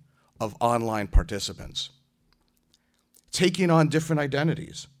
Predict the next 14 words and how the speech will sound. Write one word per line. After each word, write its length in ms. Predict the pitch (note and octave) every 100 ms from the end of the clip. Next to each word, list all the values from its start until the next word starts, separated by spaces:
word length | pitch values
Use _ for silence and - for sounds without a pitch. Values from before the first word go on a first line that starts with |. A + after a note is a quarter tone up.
| _ _ -
different 280 | D#3 D#3+
sexes. 580 | D3+ E3+ F#3+ - C#2+ - - _ _ _ _ _ -
You 200 | A2+ F3
can 180 | F#3 F3+
be 140 | F3+
the 100 | D#3+
hero, 500 | D#3 F3+ A#2 E2+ - - _
the 120 | A2+
villain, 360 | G#2+ D3 C3+ G2
the 120 | G2+
alien, 520 | A#2+ C3 B2 F2 D2+ - - _ _ _ -
battling 420 | C#3+ E3 F3 E3+
the 120 | D3+
elements, 600 | D3 D3 A#2+ E2+ - -